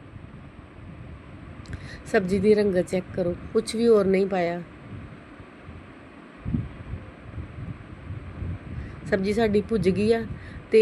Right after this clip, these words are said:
ਇਹਦੇ 'ਚ ਹੁਣ ਅਸੀਂ ਪਾਣੀ, ਚਾਰ ਕੁ ਕੋਲੀਆਂ ਮੈਂ ਪਾਣੀ ਆ,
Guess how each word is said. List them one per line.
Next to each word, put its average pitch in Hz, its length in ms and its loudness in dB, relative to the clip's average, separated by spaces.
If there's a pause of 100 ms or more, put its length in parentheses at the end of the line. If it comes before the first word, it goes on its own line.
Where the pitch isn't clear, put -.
ਇਹਦੇ 220 340 8
'ਚ - 140 0
ਹੁਣ 226 340 6
ਅਸੀਂ 214 300 0
ਪਾਣੀ, 202 520 4 (920)
ਚਾਰ 214 320 6
ਕੁ 233 100 -2
ਕੋਲੀਆਂ 202 380 4
ਮੈਂ 202 120 0
ਪਾਣੀ 180 340 0
ਆ, 190 260 -2